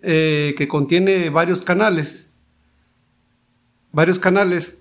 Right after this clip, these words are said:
Eh, por ahí dicen que es gratis la aplicación y efectivamente puede que sea gratis para descargarla,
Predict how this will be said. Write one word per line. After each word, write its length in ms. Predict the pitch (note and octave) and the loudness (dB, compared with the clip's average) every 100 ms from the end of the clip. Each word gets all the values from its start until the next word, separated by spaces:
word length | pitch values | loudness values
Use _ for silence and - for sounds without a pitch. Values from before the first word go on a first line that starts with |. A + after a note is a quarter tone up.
| - | -2
Eh, 640 | F3+ F3 E3+ E3 D#3 D3 - | 2 2 2 0 -2 -4 2
por 120 | E3+ | 4
ahí 260 | G#3+ B3 A3+ | 4 2 -2
dicen 420 | F#3+ F3 A#3 G3 | -2 0 0 2
que 280 | F#3 - F#3 | -2 0 -2
es 120 | D#3+ | 0
gratis 420 | F#3+ A3 A3 D3+ | 0 0 -2 -4
la 80 | D3+ | -4
aplicación 540 | D#3 D#3+ E3 G3 G3 | -2 -2 2 2 0
y 160 | G3+ F3+ | 2 2
efectivamente 800 | F3+ F3 G#3+ A#3 C4 B3+ G3+ - - _ _ - | 2 -2 0 0 0 0 -2 -4 -18 _ _ 0
puede 240 | F#3 G3+ | 4 4
que 80 | G3 | 2
sea 160 | F3+ G3 | -2 0
gratis 380 | G3+ G#3 G3+ - | 2 2 -2 2
para 240 | D#3+ D3+ | 2 2
descargarla, 720 | C#3+ E3+ E3 G#3 G3+ D3+ A2+ | -2 0 0 0 0 -4 -6